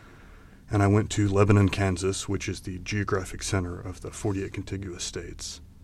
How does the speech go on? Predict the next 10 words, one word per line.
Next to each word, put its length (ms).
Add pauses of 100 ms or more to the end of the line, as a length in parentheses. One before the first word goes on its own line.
(200)
Uh, 280 (1040)
just 180
about 220
as 180 (340)
symbolically 600
fraught 400
as 100
it 140
could 120
be. 260